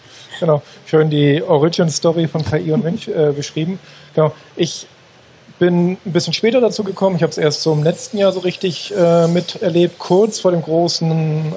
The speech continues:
äh, Durchbruch. Also das war im August, äh, September kam ja dann, glaub ich, die meisten mitbekommen haben, Midjourney und Stable Diffusion, hat man zumindest vielleicht mal irgendwo gehört. Das sind diese Bildgeneratoren,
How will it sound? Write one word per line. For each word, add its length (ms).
äh, 220
Durchbruch. 720
Also 160
das 160
war 100
im 80
August, 560
äh, 80
September 460
kam 260
ja 80
dann, 480
glaub 140
ich, 20
die 80
meisten 300
mitbekommen 420
haben, 120
Midjourney 520
und 140
Stable 240
Diffusion, 420
hat 80
man 80
zumindest 300
vielleicht 180
mal 100
irgendwo 360
gehört. 220
Das 100
sind 100
diese 140
Bildgeneratoren, 1300